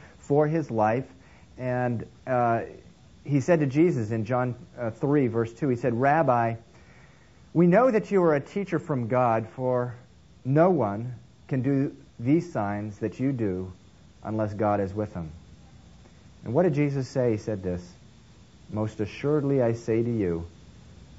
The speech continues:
unless one is born again, he cannot see the kingdom of God."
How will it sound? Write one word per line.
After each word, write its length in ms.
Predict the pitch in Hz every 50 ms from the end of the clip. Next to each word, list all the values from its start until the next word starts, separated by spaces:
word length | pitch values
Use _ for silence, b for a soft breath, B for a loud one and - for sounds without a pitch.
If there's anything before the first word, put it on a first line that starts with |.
| - - - -
unless 340 | 104 110 123 139 135 -
one 200 | 131 127 131 127
is 120 | 123 110 104
born 320 | 104 98 117 123 127 127
again, 560 | 120 104 107 113 113 113 101 90 90 87 87 90 - - - - - - - - - - - - -
he 80 | 117 107
cannot 520 | - - - 139 131 113 95 87 87 -
see 180 | - - 95 87
the 100 | 85 87
kingdom 400 | - - 107 95 95 90 87 85
of 120 | 82 82
God." 300 | 90 85 80 80 78